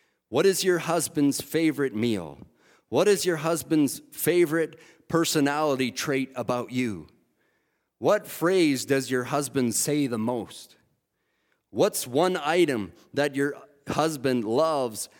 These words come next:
that you want to throw out?" So, you know, these were questions that when you think about it, well, after you've been married for a while, you know, you would get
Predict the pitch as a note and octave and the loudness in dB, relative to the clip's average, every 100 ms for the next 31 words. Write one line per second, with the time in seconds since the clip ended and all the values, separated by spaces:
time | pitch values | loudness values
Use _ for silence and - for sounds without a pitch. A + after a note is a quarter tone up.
0 | _ - B2 A#2+ B2 E3+ D#3+ C#3 D3 C#3+ | _ -4 -4 -2 0 0 2 0 -2 -4
1 | C#3 - D3 C3+ B2 A2 - - - - | -10 -2 0 0 -2 -8 -18 -20 -20 -20
2 | - - _ _ _ _ _ _ _ _ | -20 -20 _ _ _ _ _ _ _ _
3 | _ _ _ _ _ - D#3+ E3+ F3 E3 | _ _ _ _ _ -4 2 4 2 2
4 | F#3 D#3+ F3 C3 - - _ _ - A3+ | 0 2 0 0 -6 -20 _ _ -2 2
5 | G#3 - E3 D3+ - D#3+ - E3 E3+ - | 2 2 2 2 2 0 0 2 2 2
6 | G#3 F3 D#3 C#3+ C3 C#3+ F#3+ F3 - - | 0 0 0 0 -2 -2 -2 -2 -6 -16
7 | _ - D#3 F#3+ F3 F#3+ D#3 C#3+ C3+ E3 | _ -6 -4 -2 0 2 4 4 6 4
8 | F3+ F3 D#3 D#3 C3 B2+ D#3+ E3+ E3+ D#3+ | 4 2 2 0 0 2 0 0 -2 -6
9 | - - A#2+ C#3+ D3+ D3+ C#3+ D3 C#3+ C3+ | -12 -12 0 2 4 2 2 2 4 0
10 | A2+ D#3+ D3+ | 0 0 0